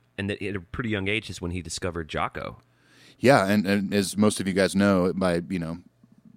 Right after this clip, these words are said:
Speaker 2: the last thirteen years of Robert Trujillo, is he's a huge Jaco Pastorius fan. I've never personally been a huge fan of that kind of music, that kind of jazz fusion stuff,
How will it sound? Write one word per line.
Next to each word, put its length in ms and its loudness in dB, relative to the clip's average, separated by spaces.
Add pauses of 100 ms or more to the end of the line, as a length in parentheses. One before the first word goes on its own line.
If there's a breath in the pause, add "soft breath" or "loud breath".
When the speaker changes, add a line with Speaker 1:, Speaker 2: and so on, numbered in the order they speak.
(240)
Speaker 2:
the 180 -8
last 220 -2
thirteen 240 2
years 200 0
of 100 -4
Robert 240 0
Trujillo, 440 6
is 140 0
he's 200 -6
a 40 -6
huge 340 2
Jaco 280 -4
Pastorius 400 4
fan. 320 -2 (320 loud breath)
I've 180 4
never 260 6
personally 300 4
been 140 4
a 40 0
huge 220 2
fan 220 0
of 40 4
that 120 0
kind 180 -2
of 60 0
music, 280 2
that 120 -4
kind 160 -2
of 60 -4
jazz 280 -2
fusion 280 -2
stuff, 280 -2